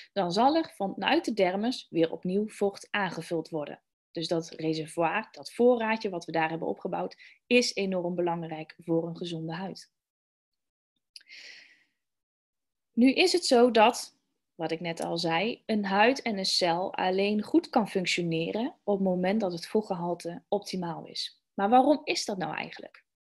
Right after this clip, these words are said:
Al onze cellen hebben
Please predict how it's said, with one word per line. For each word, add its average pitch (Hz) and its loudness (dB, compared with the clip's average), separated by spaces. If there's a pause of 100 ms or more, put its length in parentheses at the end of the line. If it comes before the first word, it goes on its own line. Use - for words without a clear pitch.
(1120)
Al 349 8
onze 302 2
cellen 214 2 (400)
hebben 196 0